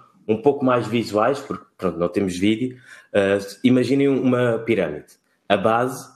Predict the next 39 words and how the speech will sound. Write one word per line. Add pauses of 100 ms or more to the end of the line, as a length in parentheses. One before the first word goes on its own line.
seria
blockchain,
que
é
tecnologia. (580)
Depois, (100)
o
segundo
nível, (400)
em
cima
de,
pronto,
começa (320)
a,
a
pirâmide
a
ficar
mais
estreita, (200)
seriam
as
criptomoedas. (400)
E
o
topo
da
pirâmide,
o
terceiro
nível,
seriam
os
bitcoins.
Ou
seja,
estes
conceitos